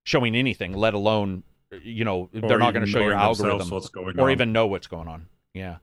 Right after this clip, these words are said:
Speaker 2: Yeah.
Speaker 1: Yeah, it's an interesting time. I get what, I get what you're saying, Johnny. I think we just have a long time to go. I think you almost have to upload, which there are websites where you can upload your stats. That kind of stuff works, but it do-, it, it looks like it works, but it only really works if you're playing the same game everybody's playing,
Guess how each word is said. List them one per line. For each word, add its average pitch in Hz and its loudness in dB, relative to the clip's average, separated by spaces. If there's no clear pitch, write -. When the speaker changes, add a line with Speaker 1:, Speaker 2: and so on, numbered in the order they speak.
Speaker 2:
Yeah. 80 -10
Speaker 1:
Yeah, 196 4
it's 190 -2
an 202 -2
interesting 220 2
time. 165 4
I 147 4
get 160 2
what, 151 -2
I 156 4
get 165 0
what 170 0
you're 147 0
saying, 151 0
Johnny. 123 2
I 110 0
think 104 -4
we 120 -2
just 107 -6
have 113 2
a 104 -6
long 98 -4
time 98 -6
to 90 -10
go. 90 -8
I 147 4
think 214 0
you 285 4
almost 262 0
have 190 2
to - 0
upload, 143 2
which 143 -2
there 151 4
are 151 4
websites 120 0
where 123 -2
you 104 -4
can 110 -4
upload 107 -4
your 95 -8
stats. - -2
That 135 0
kind 143 0
of - -8
stuff - -2
works, 110 0
but 123 0
it 104 -4
do-, 143 2
it, 139 0
it 147 0
looks 147 0
like 190 2
it 190 -4
works, 190 -2
but 143 0
it 147 4
only 185 0
really 180 0
works 143 -2
if - -8
you're 139 -2
playing 139 -4
the 117 -4
same 135 -4
game 113 -4
everybody's 87 -10
playing, - -16